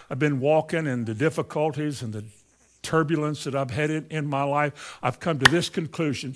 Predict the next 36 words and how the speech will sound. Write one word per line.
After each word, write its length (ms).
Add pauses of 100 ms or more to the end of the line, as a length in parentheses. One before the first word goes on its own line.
at, 100 (180)
towards 280
the 60
end 100
of 60
my 100
life. 320 (640)
There's 120
only 200
one 240
thing 400
that 140
I 80
really 260
want." 480 (800)
And 80
you 80
know 40
what 100
it 60
was? 480 (800)
I 60
want 240
to 80
know 220
the 80
Lord. 300 (1600)
I 80
want 260
to 100
know 360
him. 340 (1300)
I 60
want 220
to 60
be 240